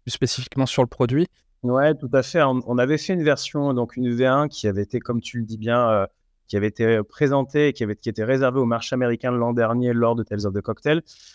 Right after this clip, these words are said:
Speaker 2: Et c'est vrai qu'on avait eu, euh, une très belle réception d'un point de vue, euh, des consos, d'un point de vue aussi de, des professionnels. Et ça nous a donné, euh,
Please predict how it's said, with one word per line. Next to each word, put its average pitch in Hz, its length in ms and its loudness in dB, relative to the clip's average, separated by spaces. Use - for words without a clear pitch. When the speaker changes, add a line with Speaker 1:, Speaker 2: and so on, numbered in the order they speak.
Speaker 2:
Et 104 100 -4
c'est 113 160 -2
vrai 131 160 4
qu'on 127 180 -4
avait 107 260 2
eu, 120 200 2
euh, 104 380 2
une 101 160 -2
très - 240 -6
belle 127 160 2
réception 123 460 -2
d'un 107 120 -2
point 104 160 -6
de 107 80 -2
vue, 113 180 0
euh, 98 160 0
des 101 120 -4
consos, 139 640 0
d'un 120 120 -2
point 107 140 -10
de 107 80 -4
vue 107 100 -2
aussi 110 320 -6
de, 104 220 0
des 120 100 -2
professionnels. 117 640 0
Et 151 60 2
ça - 160 -2
nous 117 240 0
a - 20 4
donné, 127 400 0
euh, 113 140 0